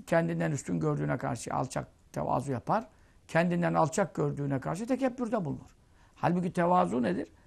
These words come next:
Tevazu en fakire karşı da aynı olacaksın. En zengine veya amirine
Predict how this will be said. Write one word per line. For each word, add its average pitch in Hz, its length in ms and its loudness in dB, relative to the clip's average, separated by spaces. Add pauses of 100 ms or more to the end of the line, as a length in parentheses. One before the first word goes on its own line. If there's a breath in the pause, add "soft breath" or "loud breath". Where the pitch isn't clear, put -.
(180 soft breath)
Tevazu 160 640 4
en 208 160 4
fakire 180 380 0
karşı 160 340 0
da 151 60 4
aynı 143 220 2
olacaksın. 135 400 -6 (880 soft breath)
En 208 180 6
zengine 180 600 4
veya 170 260 6
amirine 180 760 8